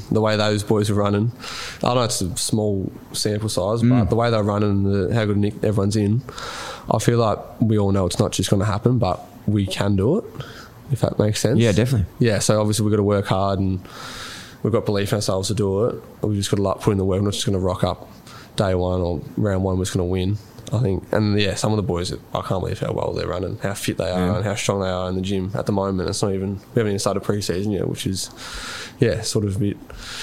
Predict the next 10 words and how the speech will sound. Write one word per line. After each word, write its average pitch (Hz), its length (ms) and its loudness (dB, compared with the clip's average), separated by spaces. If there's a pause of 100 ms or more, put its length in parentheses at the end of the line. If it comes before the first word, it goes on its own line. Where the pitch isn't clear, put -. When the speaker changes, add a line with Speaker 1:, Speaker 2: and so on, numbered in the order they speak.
(260)
Speaker 1:
scary, 113 480 2
I 104 40 2
think. 113 180 2
Speaker 2:
Yeah, 90 300 4 (320)
it 87 60 2
is 90 120 2
scary. 82 340 2 (280)
How 113 180 4
much - 440 2 (300)
does, 92 540 2